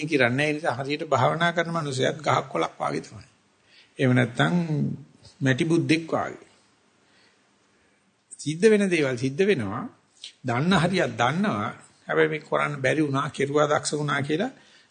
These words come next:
අඬු පුප්පන්න යන්නේ නැහැ. ඉතින් ඒ නිසා ධාතු මනසකාරයේ පූර්ණත්වයකට ඇවිල්ලා නැහැ. තව හොඳට ඔය විදිහට බලන්න බලනකොට ඔයිතත් වඩා ඒක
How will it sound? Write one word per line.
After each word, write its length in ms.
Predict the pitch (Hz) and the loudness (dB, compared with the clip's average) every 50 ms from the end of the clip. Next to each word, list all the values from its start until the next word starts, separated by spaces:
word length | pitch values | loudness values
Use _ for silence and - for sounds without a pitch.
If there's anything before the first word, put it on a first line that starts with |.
| _ - | _ -2
අඬු 160 | - 143 170 | 2 2 4
පුප්පන්න 340 | 175 190 185 185 - 147 131 | 4 4 2 4 2 2 2
යන්නේ 220 | 120 120 113 104 | 2 0 0 -2
නැහැ. 300 | 104 110 107 104 123 180 214 196 - - - _ _ | -2 -2 -2 -2 -2 -4 -6 -8 -10 -16 -20 _ _
ඉතින් 200 | - 143 - 143 | -10 -4 -2 -2
ඒ 80 | 139 | 0
නිසා 300 | - 143 - 156 143 147 156 180 185 - - - - - - _ _ | 0 0 0 0 2 2 0 -2 -6 -10 -14 -20 -20 -20 -20 _ _
ධාතු 260 | - 135 120 123 - | -2 -2 0 0 -2
මනසකාරයේ 600 | 156 156 156 147 - - - 147 139 139 135 - | -4 -4 -4 -4 -4 -2 0 0 2 2 0 0
පූර්ණත්වයකට 680 | - 135 147 156 156 156 147 135 - - 135 - 135 127 | 2 2 2 2 2 0 -4 -4 -4 -6 -8 -8 -6 -6
ඇවිල්ලා 280 | 120 117 113 113 110 117 | -6 -4 -4 -4 -2 -2
නැහැ. 160 | 120 127 131 | 0 0 0
තව 140 | - 165 165 | 0 0 0
හොඳට 420 | 131 143 143 139 143 160 175 180 | 0 0 0 2 2 2 2 2
ඔය 100 | 175 143 | 0 -2
විදිහට 280 | 135 131 135 135 - 117 | -2 -2 -4 -4 -4 -2
බලන්න 280 | 117 113 110 101 117 143 | -2 0 0 2 2 2
බලනකොට 440 | 147 135 120 117 117 117 120 117 160 202 269 - - - - - - - - - - - | 2 2 2 2 2 2 0 0 0 -2 -2 -4 -10 -20 -20 -20 -20 -20 -20 -20 -20 -8
ඔයිතත් 380 | - - 139 139 147 165 160 - | -4 -2 0 2 2 0 0 0
වඩා 300 | - 165 147 147 151 156 | 0 2 2 4 4 4
ඒක 240 | 151 139 135 135 139 | 4 2 2 0 0